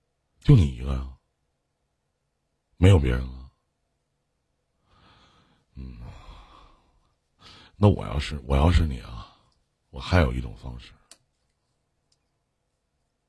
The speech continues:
除了做官方九六，家里所有的人在直播间一分钱礼物不算。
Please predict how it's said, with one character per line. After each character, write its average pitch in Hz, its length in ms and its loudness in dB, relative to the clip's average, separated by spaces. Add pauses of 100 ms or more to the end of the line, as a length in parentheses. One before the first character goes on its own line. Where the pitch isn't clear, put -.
(1300)
除 92 340 6
了 107 160 6
做 90 200 2
官 90 220 2
方 87 180 -2
九 76 180 -8
六， 78 160 -20 (1160)
家 82 220 4
里 67 160 0
所 69 260 -6
有 73 120 2
的 53 80 -12
人 - 200 -20
在 67 160 -4
直 - 160 -10
播 67 140 -18
间 65 180 -20 (140)
一 113 260 4
分 69 240 -10
钱 62 200 -20
礼 62 100 -20
物 64 140 -20
不 - 120 -20
算。 - 160 -20